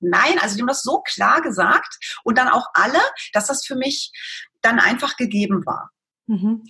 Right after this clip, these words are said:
Speaker 2: Einfach dann so gesetzt, ne? Dann muss ich das halt machen und dann bleibt's halt bis
Speaker 1: Genau. Ich, das ist halt so. Ich fand's jetzt auch nicht so schlimm. Also ich fand's natürlich, gerade wenn die Schmerzen da waren, dann war ich natürlich traurig und sauer auch auf den eigenen Körper. Warum funktioniert der nicht, ne?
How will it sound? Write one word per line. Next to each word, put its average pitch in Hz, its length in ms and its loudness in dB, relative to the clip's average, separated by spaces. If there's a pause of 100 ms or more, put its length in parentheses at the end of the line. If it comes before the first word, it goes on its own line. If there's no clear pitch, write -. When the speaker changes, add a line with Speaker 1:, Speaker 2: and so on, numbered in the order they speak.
Speaker 2:
Einfach 220 260 -2
dann 220 180 4
so 220 100 4
gesetzt, 214 460 2
ne? 208 160 0
Dann 202 120 4
muss 220 180 2
ich - 80 -10
das 233 160 0
halt 220 140 2
machen 214 300 4
und 196 80 4
dann 196 140 4
bleibt's 180 280 0
halt 165 280 -2
bis - 460 -6
Speaker 1:
Genau. 220 460 4
Ich, - 220 -2
das 226 220 2
ist - 160 -10
halt 330 200 0
so. 320 220 0
Ich - 160 -6
fand's 254 240 -4
jetzt 330 200 -6
auch - 200 -6
nicht - 340 -2
so 208 300 -4
schlimm. 240 500 0 (280)
Also 202 400 0
ich - 180 -8
fand's - 480 0
natürlich, 277 640 -2 (220)
gerade 233 280 2
wenn 247 120 -2
die 233 100 -4
Schmerzen 233 520 0
da 269 220 0
waren, 262 200 0
dann 202 160 2
war 202 140 0
ich 277 100 -6
natürlich 240 460 -2
traurig 285 520 2
und 202 180 -4
sauer 294 480 4
auch - 120 -2
auf 240 140 -4
den 220 160 -4
eigenen 240 340 2
Körper. - 360 0
Warum 214 140 2
funktioniert 254 640 -2
der 302 140 0
nicht, 294 420 -2
ne? 269 240 4